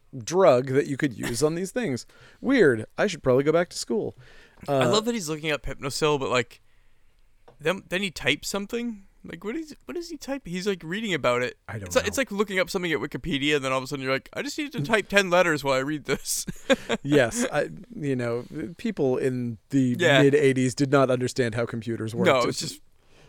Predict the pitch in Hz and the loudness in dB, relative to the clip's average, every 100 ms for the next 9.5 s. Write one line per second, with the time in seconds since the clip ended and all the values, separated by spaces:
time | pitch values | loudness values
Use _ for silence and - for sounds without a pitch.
0 | - 143 143 135 139 147 135 120 113 - | 0 4 4 2 0 4 4 4 -2 -2
1 | 120 110 110 117 110 101 - - - - | 0 0 -2 -2 -2 -10 -16 -18 -14 -14
2 | - - - - - - 190 147 135 139 | -14 -16 -16 -16 -20 0 2 4 2 0
3 | - 120 123 - 147 120 131 127 120 156 | -4 -8 -8 0 2 2 0 -2 0 0
4 | 120 107 - - _ _ 143 131 123 - | 0 -4 -8 -20 _ _ 0 2 2 -2
5 | - - 151 143 - _ 127 - - - | -4 0 2 2 0 _ -6 -6 -8 -6
6 | 165 - 180 156 - - - _ - - | -6 -4 -6 -8 -10 -18 -20 _ -20 -20
7 | - 98 - 120 - - 123 117 117 123 | -20 -20 -16 -16 -6 0 0 0 -2 2
8 | 131 120 110 170 240 285 - 139 123 107 | 2 2 -2 -2 -2 -2 -2 0 0 -4
9 | - 120 113 120 | -6 -6 -4 -6